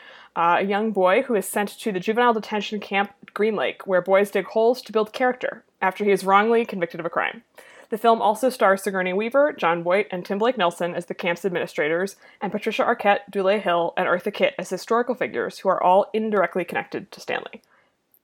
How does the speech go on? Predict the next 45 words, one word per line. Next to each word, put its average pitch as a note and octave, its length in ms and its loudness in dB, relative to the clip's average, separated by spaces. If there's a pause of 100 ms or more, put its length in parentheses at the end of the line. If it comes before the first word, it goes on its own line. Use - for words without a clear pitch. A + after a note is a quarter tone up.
So A#3 240 2
this A#3+ 220 2
episode C4+ 500 4
is G3+ 400 0
a F#3+ 320 6
request G#3+ 400 -2
from G#3 120 -8
one F#3+ 120 2
of F#3+ 60 0
our F#3+ 120 4
lovely F#3 400 -2
Patreon E3+ 640 -6
subscribers, F#3 680 -2
Margaret. F#3 540 -2 (140)
Uh, E3+ 180 0 (100)
thank G3 380 -2
you, F3 300 -4
Margaret, F3+ 560 -2
for E3 240 -2
requesting E3+ 440 -6
this E3+ 160 -10
episode. F3 520 -4 (440)
I G3+ 80 -6
think C4+ 140 -2
I C#4 120 2
said A3+ 300 2
on F#3+ 220 0
last F#3 300 -2
week's G#3+ 160 -4
episode A3 400 -2
when F#3+ 100 -2
we F3+ 80 -6
were F3+ 100 -4
teasing G3 420 -8
this G3+ 180 -8
that F#3 120 -4
I E3+ 60 2
wasn't G3 260 -2
sure F#3+ 300 -2
whether F#3+ 240 -2
I F3+ 80 -4
had F3+ 180 -6
seen F#3+ 200 -6
it - 80 -10
before. A#3+ 420 0